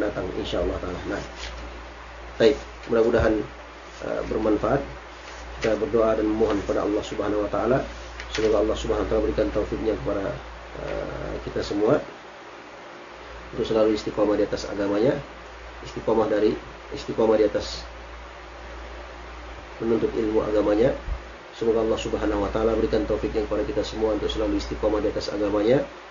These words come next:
istiqomah dalam menuntut ilmu agamanya, dan mudah-mudahan Allah Subhanahu Wa Ta'ala mudahkan kita semua untuk meraih husnul khatimah di akhir kehidupan kita. Dan semoga Allah Subhanahu Wa Ta'ala kumpulkan kita semua dalam surganya, sebagaimana Allah Subhanahu Wa Ta'ala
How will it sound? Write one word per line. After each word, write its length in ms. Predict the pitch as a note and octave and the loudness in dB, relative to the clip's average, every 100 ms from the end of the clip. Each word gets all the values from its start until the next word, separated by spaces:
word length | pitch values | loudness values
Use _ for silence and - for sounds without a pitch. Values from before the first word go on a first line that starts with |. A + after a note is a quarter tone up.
| - | -12
istiqomah 320 | - A2 A2+ | -4 2 4
dalam 160 | G#2+ G#2+ | 6 4
menuntut 320 | G#2+ G#2+ - | 2 0 -2
ilmu 240 | - G#2+ G2+ | -2 0 2
agamanya, 400 | G#2 G#2 A2 C#3+ | 4 4 6 4
dan 80 | A#2 | 2
mudah-mudahan 400 | G#2+ G#2 G#2+ G2+ | 2 4 4 2
Allah 160 | G2+ G#2 | 2 -2
Subhanahu 480 | - A2 G#2 G#2+ G2 | 0 0 2 0 0
Wa 80 | |
Ta'ala 320 | G#2 A2+ A#2 - - - - | 0 2 2 -2 -6 -8 0
mudahkan 320 | A2 - G#2 | 0 2 -2
kita 160 | A2 G#2+ | 0 0
semua 320 | A2 A2 G#2 | 2 4 4
untuk 160 | G2 G#2 | 2 0
meraih 300 | A2 A2 G#2 - | 2 4 4 2
husnul 320 | G#2+ - A2+ G#2+ | -6 -2 -2 -2
khatimah 400 | A2 G#2+ G#2+ G#2 | -2 -2 0 0
di 80 | G#2+ | 2
akhir 240 | G#2+ - - | 2 0 -4
kehidupan 400 | - G2 G#2 F#2+ | -4 -4 -4 -2
kita. 240 | A2 G#2 - - - - - | 0 0 0 -4 -12 -12 -8
Dan 60 | - | 0
semoga 240 | G#2+ G#2 | 2 4
Allah 160 | G#2 G#2 | 2 0
Subhanahu 240 | G#2+ G2+ | -2 -2
Wa 20 | G#2+ | -2
Ta'ala 80 | F#2+ | -2
kumpulkan 320 | G2 G#2+ G2+ G2 | -2 0 0 -2
kita 80 | |
semua 240 | F#2 G#2 G2+ | -4 -2 0
dalam 200 | G2+ F#2 | 0 -2
surganya, 420 | G2+ G2 G#2 A#2 F3 - - - - | -4 -2 4 6 4 2 -12 -12 -4
sebagaimana 300 | G#2+ G#2+ G#2 | 2 4 4
Allah 200 | F2 G#2+ | 0 -2
Subhanahu 320 | - G#2 G2 G2+ | -4 -4 -2 -2
Wa 80 | F2+ | -2
Ta'ala 220 | G#2 | 0